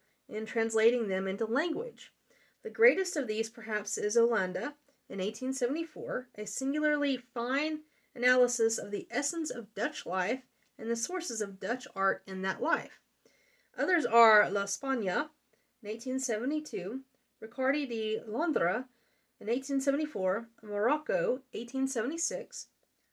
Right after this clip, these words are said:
Riccardi di Parigi, eighteen seventy-nine, Constantinople, eighteen seventy-eight to eighteen seventy-nine. He published also in these times Ricciardi Literari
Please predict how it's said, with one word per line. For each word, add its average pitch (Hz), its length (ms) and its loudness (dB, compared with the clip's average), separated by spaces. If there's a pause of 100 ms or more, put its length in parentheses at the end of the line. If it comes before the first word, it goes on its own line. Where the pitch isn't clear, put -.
(140)
Riccardi 262 460 -2
di 214 400 -4 (340)
Parigi, 269 520 -4 (440)
eighteen 269 340 0
seventy-nine, 262 640 -2 (420)
Constantinople, 247 680 -2 (1080)
eighteen 247 340 -4
seventy-eight 226 460 2
to - 140 -4
eighteen 220 240 -4
seventy-nine. 240 600 0 (420)
He 277 120 -4
published 330 360 4
also 294 380 4
in 277 60 4
these 277 200 4
times 196 580 -2 (560)
Ricciardi 294 680 2 (140)
Literari 220 960 4